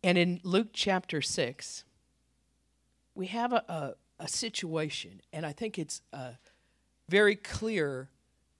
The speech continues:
when we think about revival and, and how we look at it. I want to bring this piece out. I want you to see something different in this today. In Luke chapter six, verse six, it says, "It came to pass also on an,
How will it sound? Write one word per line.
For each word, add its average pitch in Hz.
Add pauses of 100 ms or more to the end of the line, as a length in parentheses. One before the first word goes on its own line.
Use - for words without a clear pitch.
(240)
when 175
we 160
think 202
about 165
revival 147
and, 131
and 139
how 160
we 185
look 196
at 135
it. 127
I 120
want 139
to 143
bring 180
this 170
piece 180
out. 139
I 123
want 135
you 156
to 147
see -
something 175
different 143
in 135
this 123
today. 127
In 127
Luke 170
chapter 170
six, -
verse 160
six, -
it -
says, 214
"It -
came 247
to 240
pass 214
also 190
on 165
an, 165